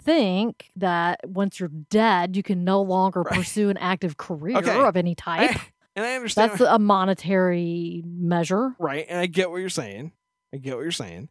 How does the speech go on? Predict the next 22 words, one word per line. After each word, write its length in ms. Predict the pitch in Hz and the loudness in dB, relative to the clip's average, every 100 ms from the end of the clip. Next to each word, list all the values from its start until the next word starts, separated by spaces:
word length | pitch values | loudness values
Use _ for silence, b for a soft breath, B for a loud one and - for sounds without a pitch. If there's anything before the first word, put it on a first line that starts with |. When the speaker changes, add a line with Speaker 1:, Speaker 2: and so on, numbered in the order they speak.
| _ _ _ _ _ - | _ _ _ _ _ -2
Speaker 2:
But 140 | 180 | 0
what 100 | 175 | 0
I'm 220 | 190 226 202 | -2 -2 -4
saying 240 | 165 139 | -6 -6
is, 180 | 135 - | -10 -8
in 80 | 165 | -8
the 80 | |
past, 380 | 156 196 233 202 | -2 -2 -2 -4
the 100 | 180 | -4
remedy 400 | 151 165 185 190 | -2 -4 -4 -6
for 140 | 180 170 | -6 -6
this 200 | 151 143 | -6 -8
bullying 520 | 131 123 151 175 180 | -6 -4 -4 -6 -6
shit 300 | - 196 - _ _ - | -4 -4 -6 _ _ -6
was 180 | 170 165 | -4 -4
you 80 | 185 | -4
got 240 | 180 - | -4 -4
some 160 | - 180 | -4 -4
of 60 | |
your 100 | 175 | -4
buds 320 | 170 247 233 - | -4 -6 -8 -8
together, 420 | 123 104 123 | -8 -4 -6